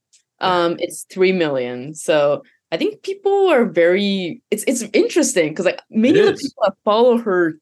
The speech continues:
Speaker 2: think she's actually real.
Speaker 1: Yeah.
Speaker 2: So when I, when I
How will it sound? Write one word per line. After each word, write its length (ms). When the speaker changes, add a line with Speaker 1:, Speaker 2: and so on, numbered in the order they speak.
Speaker 2:
think 220
she's 220
actually 360
real. 520
Speaker 1:
Yeah. 220
Speaker 2:
So 140
when 120
I, 60
when 140
I 40